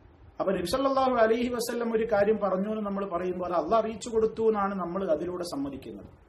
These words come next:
അപ്പൊ ആരുടെയൊക്കെ പേരിൽ അത് കളവായി മാറും? അള്ളാഹുവിന്റെ പേരിൽ കളവായി മാറും, റസൂലുള്ളാഹി സ്വല്ലല്ലാഹു അലൈഹി വസല്ലമിന്റെ പേരിൽ കളവായി മാറും. ഇതൊക്കെ നന്മ ഉദ്ദേശിച്ചുകൊണ്ട് പലരും ഇതൊക്കെ അറിയാതെ, വസ്തുതകൾ അറിയാതെ,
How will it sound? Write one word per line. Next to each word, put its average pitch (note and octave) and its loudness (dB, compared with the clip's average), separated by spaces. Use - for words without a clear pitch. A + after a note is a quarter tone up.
അപ്പൊ - -16
ആരുടെയൊക്കെ A3+ 2
പേരിൽ G3 -2
അത് F#3+ -6
കളവായി E3 2
മാറും? C3 -8
അള്ളാഹുവിന്റെ D3 -2
പേരിൽ E3 -6
കളവായി C#3+ 0
മാറും, B2 -8
റസൂലുള്ളാഹി E3+ 0
സ്വല്ലല്ലാഹു D#3 -2
അലൈഹി D#3 -4
വസല്ലമിന്റെ C#3+ -8
പേരിൽ C3+ -10
കളവായി A2 -10
മാറും. - -18
ഇതൊക്കെ D3+ -4
നന്മ D#3 0
ഉദ്ദേശിച്ചുകൊണ്ട് F#3 0
പലരും E3+ 0
ഇതൊക്കെ D#3+ -4
അറിയാതെ, E3 2
വസ്തുതകൾ F#3+ 0
അറിയാതെ, D#3+ -2